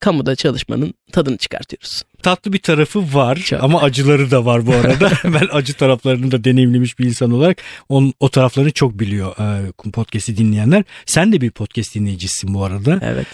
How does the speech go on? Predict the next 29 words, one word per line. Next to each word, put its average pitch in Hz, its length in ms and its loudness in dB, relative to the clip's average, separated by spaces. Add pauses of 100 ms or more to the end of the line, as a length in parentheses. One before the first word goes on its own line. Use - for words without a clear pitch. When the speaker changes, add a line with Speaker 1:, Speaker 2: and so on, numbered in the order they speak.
(120)
Speaker 2:
Ve 127 180 2
de 214 200 4 (280)
şöyle 160 400 4
bir 143 100 2
dinleyicisin, 110 500 2
onu 120 140 4
da 131 80 4
ben 131 180 4
burada 131 240 2 (260)
podcast'te 120 460 -2
söylemiştim. 135 760 2 (520)
Gelen, 160 440 4 (220)
e, 110 480 2 (460)
bir 120 180 -4
takım 110 520 0
başvurularda, 123 1300 2
e, 120 40 2
referans 120 680 2
vererek 156 420 4
podcast - 440 -2
bölümü 110 240 2
öneren 101 520 0
bir 92 200 -6 (100)
dinleyici. 92 500 -4
Speaker 1:
Evet. 107 280 -4 (160)
Speaker 2:
Yani 107 280 0
geliyor 135 300 4
mesela, 117 680 0
e, 104 280 -4